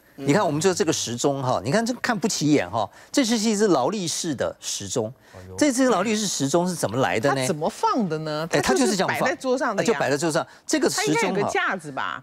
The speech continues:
Speaker 2: 呃，不是，它就直接摆在桌上。它这个时钟是这个一九，呃，一九那个三，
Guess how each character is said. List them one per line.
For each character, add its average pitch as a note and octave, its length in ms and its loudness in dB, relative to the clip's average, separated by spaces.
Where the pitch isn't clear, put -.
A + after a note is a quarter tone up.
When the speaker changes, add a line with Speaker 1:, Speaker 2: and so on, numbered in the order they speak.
Speaker 2:
呃， C#3+ 220 0
不 G3+ 100 2
是， F3+ 240 2
它 G3 140 0
就 G3 120 2
直 - 200 -2
接 E3 120 4
摆 F#2 140 0
在 G2 100 -2
桌 F#2+ 200 -4
上。 - 200 -4
它 B3+ 140 2
这 B3+ 140 2
个 F#3+ 100 2
时 C3 220 -2
钟 D#3+ 180 2
是 E3 320 -2
这 D3+ 140 0
个 C3+ 100 2
一 G3+ 100 -2
九， F#2 400 0
呃， C3+ 220 2
一 G3+ 100 0
九 F#2+ 260 2
那 C#3 120 -2
个 F2+ 360 2
三， G3+ 480 0